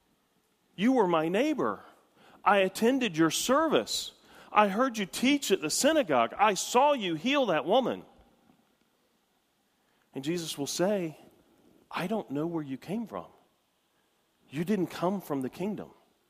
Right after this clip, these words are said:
How many will be there? Will you be there? Strive to enter. Now, we want to be cautious here. Remember the balance overall of what's being taught here.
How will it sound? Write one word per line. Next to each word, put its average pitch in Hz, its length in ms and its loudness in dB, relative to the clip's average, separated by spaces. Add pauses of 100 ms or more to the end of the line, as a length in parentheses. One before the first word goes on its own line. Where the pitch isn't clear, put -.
(3250)
How 156 200 -6
many 170 280 2
will 147 160 -2
be 175 240 2
there? 92 420 -2 (960)
Will 139 160 0
you 165 240 0
be 160 200 2
there? 92 360 -10 (1600)
Strive 175 600 2
to 165 80 -4
enter. 160 220 2
Now, 131 260 2 (240)
we 175 120 -10
want 185 240 2
to 175 40 2
be 175 120 -4
cautious 175 440 -2
here. 143 100 -2
Remember 160 260 0
the 135 80 2
balance 151 480 0
overall 139 300 0
of 123 80 -6
what's 127 200 -2
being 117 160 -6
taught 147 300 -4
here. 98 240 -6